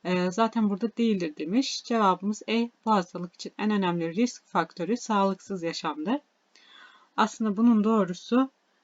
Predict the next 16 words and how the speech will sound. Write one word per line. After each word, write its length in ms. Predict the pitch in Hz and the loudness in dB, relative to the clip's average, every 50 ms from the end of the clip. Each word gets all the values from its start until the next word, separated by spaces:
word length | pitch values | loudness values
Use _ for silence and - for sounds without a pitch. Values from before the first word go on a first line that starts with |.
| _ - | _ -4
e, 360 | 185 185 185 185 190 190 - - - _ _ _ _ _ _ - | -2 0 2 2 0 0 -2 -4 -10 _ _ _ _ _ _ 0
en 140 | 220 226 | 2 2
önemli 460 | 226 214 202 185 180 180 175 175 170 180 | 4 4 4 4 4 2 2 2 2 2
risk 480 | 202 220 - - - - _ _ _ | 2 0 0 -4 -12 -20 _ _ _
faktörü 460 | - 190 170 170 - - 180 160 175 | 0 0 0 0 0 -4 -6 0 0
ileri 420 | 247 277 - 226 208 214 208 196 220 | 0 0 0 2 2 2 4 4 4
yaştır. 680 | 202 170 151 151 - - - - 151 151 - - _ _ _ _ _ _ _ _ _ _ _ _ - _ - _ _ _ _ _ _ _ _ _ - _ _ _ _ _ _ - _ _ _ _ _ _ _ _ _ _ _ _ _ _ | 4 4 4 2 -2 -6 -6 -8 -12 -12 -12 -14 _ _ _ _ _ _ _ _ _ _ _ _ -20 _ -20 _ _ _ _ _ _ _ _ _ -20 _ _ _ _ _ _ -20 _ _ _ _ _ _ _ _ _ _ _ _ _ _
On. 280 | 208 208 214 220 226 - _ _ _ _ | 4 6 6 6 4 0 _ _ _ _
Benlik 420 | 180 175 185 185 196 214 269 269 - | 2 4 6 6 8 6 4 2 0
saygısının 680 | - - 233 208 196 180 185 180 - 185 196 226 226 202 | -2 2 2 4 4 2 0 -4 -2 0 2 2 2 2
düşüşe 360 | 196 - - - - - 214 | 0 -4 -4 -2 0 0 0
geçtiği 440 | 196 208 190 180 - - - 175 165 | 2 2 0 0 0 -4 -4 -2 -2
yaşlar 400 | 170 160 156 - - 214 226 - | -2 -2 -2 -2 -2 -2 0 0
aşağıdakilerden 840 | - 202 - - 233 208 175 185 180 - 185 180 170 170 196 220 220 | 0 0 0 2 0 2 0 0 -4 -2 0 0 0 2 0 -2 -2
hangisinde 600 | 208 220 233 226 208 175 - - 196 190 202 208 | 0 0 2 2 2 0 0 -4 -2 0 2 2
verilmiştir? 760 | 208 190 185 180 175 170 170 160 - - - 147 143 - - | 2 2 2 0 0 -2 -2 -4 -6 -8 -10 -14 -14 -14 -16